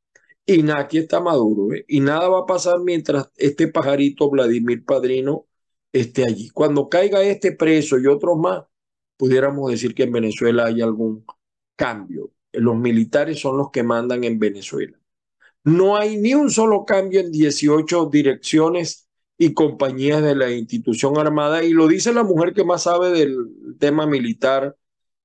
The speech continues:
eh, como es Sebastián Navarra, a nivel periodístico, por supuesto. Al Navío dice, opositores con cuentas B. Es que, por eso le digo que en Venezuela vamos en retroceso. Ya ellos dicen quién puede y quién no puede ser candidato de la oposición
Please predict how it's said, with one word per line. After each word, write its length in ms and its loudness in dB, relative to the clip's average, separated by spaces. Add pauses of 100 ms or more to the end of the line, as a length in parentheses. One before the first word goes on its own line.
(160)
eh, 280 4
como 280 0
es 100 -2
Sebastián 640 -2
Navarra, 540 -2
a 80 -6
nivel 300 -2
periodístico, 720 -4
por 160 -12
supuesto. 400 -20 (400)
Al 240 -4
Navío 400 0
dice, 280 0
opositores 1040 0
con 280 0
cuentas 580 0
B. 280 0
Es 80 -4
que, 300 0 (140)
por 160 4
eso 160 0
le 100 2
digo 180 2
que 60 0
en 80 0
Venezuela 400 2
vamos 320 0
en 80 0
retroceso. 540 0 (400)
Ya 280 0
ellos 360 0
dicen 400 0
quién 320 0
puede 300 2
y 80 -4
quién 220 2
no 200 0
puede 260 4
ser 240 -2
candidato 920 0
de 180 4
la 60 4
oposición 680 -4